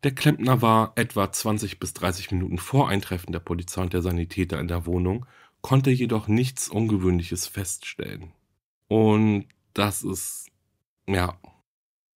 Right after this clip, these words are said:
da steht ein Klempner unangemeldet vor der Tür und dann schaffen die es tatsächlich, das,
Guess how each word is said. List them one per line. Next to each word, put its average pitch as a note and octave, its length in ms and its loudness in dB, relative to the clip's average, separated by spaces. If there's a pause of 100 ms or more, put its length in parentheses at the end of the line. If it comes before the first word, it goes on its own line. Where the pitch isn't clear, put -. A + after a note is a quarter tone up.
(120)
da A2+ 120 2
steht B2+ 240 -2
ein A2+ 140 -2
Klempner F2 580 0
unangemeldet F2 840 0
vor F2 160 -2
der E2 140 -2
Tür E2+ 400 -2
und F#2+ 180 -8
dann G#2+ 160 -4
schaffen B2 420 0
die G#2 140 -2
es - 160 -4
tatsächlich, G#2+ 720 -2
das, F2+ 400 -4